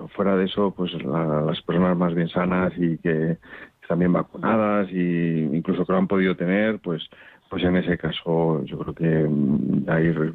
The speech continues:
haciendo una vida bastante normal. Ante cualquier síntoma, por supuesto, sí que tenemos ya que coger la, la costumbre, ¿no? De, pues, de quedarnos en casita un poquito aislados, ¿eh? Mientras que estás malito, pues, pues, y tosiendo, pues, bueno, mejor no, no tener mucho contacto,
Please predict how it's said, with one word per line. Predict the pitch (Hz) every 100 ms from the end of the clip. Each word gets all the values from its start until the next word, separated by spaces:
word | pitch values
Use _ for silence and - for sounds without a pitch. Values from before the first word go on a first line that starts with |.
| -
haciendo | - 90 85
una | 76
vida | 80 85
bastante | 80 - 80 92
normal. | 85 76 85 - - - -
Ante | 104 98
cualquier | 98 92 107 98
síntoma, | 120 117 107 95
por | 90
supuesto, | - 107 110 101
sí | - 95
que | - 101 98 92
tenemos | 101 101 95
ya | 98
que | 92
coger | 92 - 95
la, | 90
la | 82
costumbre, | 82 92 - 120 107 87 69
¿no? | 101 113 - - _ _
De, | - 95 87 87 87 85 69
pues, | 98 90 87
de | 85
quedarnos | 87 92 101 98
en | 101
casita | 92 98 98
un | 95
poquito | 92 90
aislados, | 92 95 113 101
¿eh? | 98
Mientras | 98 95
que | 85
estás | 87 87
malito, | 92 95 101 98
pues, | 90 - - - - _
pues, | 90 -
y | -
tosiendo, | - - 107 113 101
pues, | 87 82
bueno, | 95 85
mejor | 85 95
no, | 95 95 95
no | 95 95
tener | 87 92 90
mucho | 95 92 98 92 87
contacto, | 95 85 101 - 123